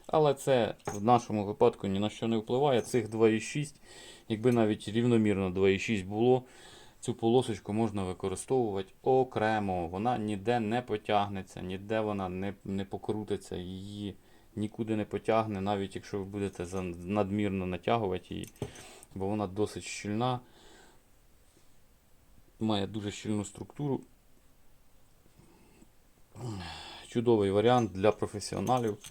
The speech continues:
ну і взагалі для любителів, для колекціонерів, хто хоче собі мати в колекції чи в, в арсеналі такий от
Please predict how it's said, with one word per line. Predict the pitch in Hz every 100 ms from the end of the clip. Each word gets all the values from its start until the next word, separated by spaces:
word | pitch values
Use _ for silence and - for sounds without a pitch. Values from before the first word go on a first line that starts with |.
| - - - - -
ну | 294 302
і | 277 143 120
взагалі | 110 120 120 143
для | 127 107
любителів, | 98 95 123 127 98 90 82 - - 85
для | 90 90 82 - 50 52 62 -
колекціонерів, | - 101 - - 95 117 107 87
хто | - 95 87 -
хоче | - - - -
собі | - 87 85 - - - - - 120 -
мати | - 50 - - - - _ - - _ _ -
в |
колекції | 117 - 113 120 117 - 104 107
чи | - - -
в, | 98 - - - - - - - -
в | -
арсеналі | 113 - 123 120 107 98
такий | - - 117 101
от | 92